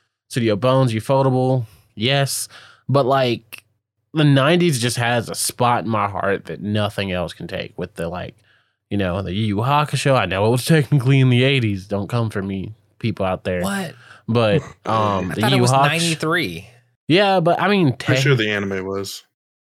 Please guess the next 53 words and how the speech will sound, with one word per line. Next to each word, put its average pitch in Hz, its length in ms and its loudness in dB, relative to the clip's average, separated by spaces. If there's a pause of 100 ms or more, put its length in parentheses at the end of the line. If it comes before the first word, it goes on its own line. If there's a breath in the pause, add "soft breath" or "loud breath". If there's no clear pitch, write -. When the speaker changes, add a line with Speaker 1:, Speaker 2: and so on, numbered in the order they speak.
Speaker 1:
It 180 160 2
Speaker 3:
The 175 80 6
manga 185 240 6
Speaker 1:
was, 165 120 4
Speaker 3:
was - 120 -2
Speaker 1:
but, 131 120 4
like, 127 180 4
Speaker 3:
earlier. 95 80 -2
Speaker 1:
people 156 340 0
say 127 220 2
it 110 80 0
belongs 110 380 0
to - 60 -10
the 104 160 -2
eighties. 107 240 -4
And 190 220 -4
I, 196 240 0 (340)
yes. 151 460 -4
So 160 120 4
anyway, 143 220 4
Speaker 2:
An-, 127 60 6
Speaker 1:
we're, 269 160 8
we're 214 180 4
all 240 200 6
on 170 100 4
the 139 60 2
Speaker 2:
anyway. - 20 2
Speaker 1:
same 120 320 2
page 104 340 -2
Speaker 2:
Yeah, 90 120 -4
Speaker 1:
here. - 40 -8
Speaker 2:
yeah, 123 220 -4
yeah, 107 180 -4 (220)
yeah, 92 120 -10
yeah. 127 60 0
Speaker 1:
But, 131 220 4
like, 120 320 0 (160)
the 117 100 -2
this, 170 540 2
the 127 80 0
Samurai 113 680 2
X, 175 520 2
you 143 100 4
know, 117 200 4
the 107 100 -2
things 120 460 -2
that, 107 180 0
like, - 360 -6
have 127 300 0
that 117 220 -2
polished 131 500 2
style. 120 600 2 (600 soft breath)
Like, 92 420 -2